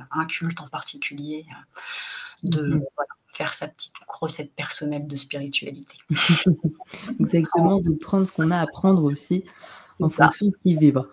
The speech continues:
Speaker 2: <laughs>
Speaker 1: En fonction de ce qui vibre, tout à fait.
Speaker 2: Exactement.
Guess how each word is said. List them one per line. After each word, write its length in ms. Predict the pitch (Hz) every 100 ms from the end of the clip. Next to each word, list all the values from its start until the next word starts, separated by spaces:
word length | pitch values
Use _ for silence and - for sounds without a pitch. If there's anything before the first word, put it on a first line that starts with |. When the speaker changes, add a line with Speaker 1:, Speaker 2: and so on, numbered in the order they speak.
| -
Speaker 2:
<laughs> 380 | 185 160 170 175
Speaker 1:
En 40 | 151
fonction 280 | - - 226
de 40 | 226
ce 80 |
qui 200 | - 311
vibre, 240 | - 113 - -
tout 120 | - 311 302
à 80 |
fait. 100 | 165 170
Speaker 2:
Exactement. 460 | 190 185 160 147